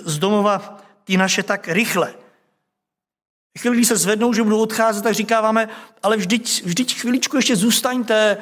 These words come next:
posečkejte, však pojedete později, ještě jsme, eh, nic ještě si tak nějak neužili.“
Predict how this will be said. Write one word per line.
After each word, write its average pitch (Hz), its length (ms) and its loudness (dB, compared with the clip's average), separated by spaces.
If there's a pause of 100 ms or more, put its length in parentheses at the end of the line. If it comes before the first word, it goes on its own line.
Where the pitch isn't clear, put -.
(400)
posečkejte, 226 840 0
však 220 260 0
pojedete 214 460 0
později, 202 720 2
ještě 190 220 0
jsme, 208 320 0
eh, - 580 -18
nic 196 300 0
ještě 202 280 0
si 180 260 -2
tak 208 300 -4
nějak 196 180 2
neužili.“ 202 580 2